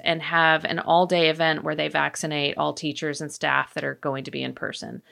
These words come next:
You know, that they could do it in one day, get that first dose out there. Um, other places have started vaccinating teachers, like in Marin, but they had to pull back because of shortages. Um, you know, so it depends on the county and the availability of vaccinations.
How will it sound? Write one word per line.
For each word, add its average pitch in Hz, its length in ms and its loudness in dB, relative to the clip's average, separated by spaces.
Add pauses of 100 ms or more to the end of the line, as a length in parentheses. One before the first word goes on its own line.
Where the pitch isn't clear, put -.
(160)
You 160 80 -2
know, 151 60 0
that 147 120 -4
they 151 120 0
could 156 160 -4
do 165 160 2
it - 80 0
in 156 80 -6
one 156 200 2
day, 143 520 4
get 156 160 -4
that 147 160 -6
first 151 260 -4
dose 139 220 -4
out 139 180 -2
there. 123 240 -2 (380)
Um, 151 480 6 (100)
other 196 160 8
places 190 380 6
have 160 260 6
started 214 340 4
vaccinating 214 560 4
teachers, 208 380 -2
like 185 180 0
in 170 80 -2
Marin, 170 520 2
but 202 120 -4
they 165 120 0
had 160 120 4
to 156 60 -2
pull 160 220 -2
back 156 320 2
because 156 260 -12
of 160 60 -8
shortages. 185 720 -4 (420)
Um, 165 460 8
you 226 160 2
know, 220 80 10
so 220 120 4
it 226 120 2
depends 262 300 0
on 285 100 4
the 226 60 4
county 202 440 4
and 170 100 0
the 160 60 0
availability 165 640 2
of 151 80 -2
vaccinations. 151 680 0